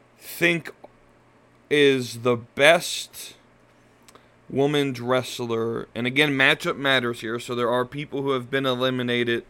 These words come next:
that, you know, maybe could have progressed in a different matchup. Matchups do matter here. That's the fun of the, of the, the bracket, right? So the last week's matchups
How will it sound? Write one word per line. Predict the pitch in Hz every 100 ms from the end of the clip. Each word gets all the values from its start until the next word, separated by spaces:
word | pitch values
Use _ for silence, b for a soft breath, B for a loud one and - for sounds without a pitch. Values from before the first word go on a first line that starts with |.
| -
that, | 120 - -
you | 110
know, | 123
maybe | 120 120 123 117
could | 110 131 120
have | 123 117 110
progressed | 127 110 123 117 - - B B B B B B
in | 139
a | 139
different | 131 135 127 -
matchup. | 120 117 - 107
Matchups | 131 131 127 107
do | 123 120
matter | 135 165 160 156
here. | 156 147 135 - -
That's | 135 131
the | 131
fun | - 127 123
of | 117
the, | 113 -
of | 120 120 113
the, | 113 113 107 b b b b _
the | -
bracket, | 113 120 117 - - - 120
right? | - 131 131 -
So | 147
the | 143 143 139
last | 131 165 202 - 165
week's | 175 170 -
matchups | 147 147 135 - 110 110 - -